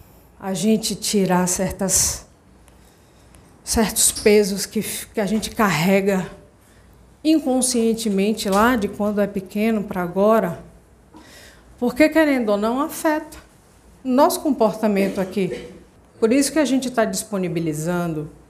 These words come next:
o telefone delas duas pra quem quiser, porque, assim, é,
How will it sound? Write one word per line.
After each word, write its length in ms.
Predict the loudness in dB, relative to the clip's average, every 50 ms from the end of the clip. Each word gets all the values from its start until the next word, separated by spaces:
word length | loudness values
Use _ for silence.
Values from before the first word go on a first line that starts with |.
| _ _ -18 -16
o 40 | -6
telefone 640 | -2 0 2 2 0 -2 -2 -2 -2 0 0 0
delas 360 | 0 0 0 0 -2 -4 -4
duas 420 | -4 -4 -4 -4 -4 -4 -6 -8 -8
pra 160 | -8 -8 -8
quem 180 | -6 -6 -6
quiser, 540 | -6 -4 -4 -4 -2 -2 0 0 0 -2 -4 -6 -10 -12 -8
porque, 280 | -6 -6 -4 -2 0 2
assim, 500 | 2 4 4 2 2 0 -2 -2 -2 -4 -8 -14 -20 -20 -20 -20 -20 -20 -20 -20 -20 -20 -20 -20 -20 -20 -20 -20 _ _ -2
é, 1000 | 2 2 4 6 4 4 4 4 2 2 2 2 0 0 0 0 -2 -2 -2 -4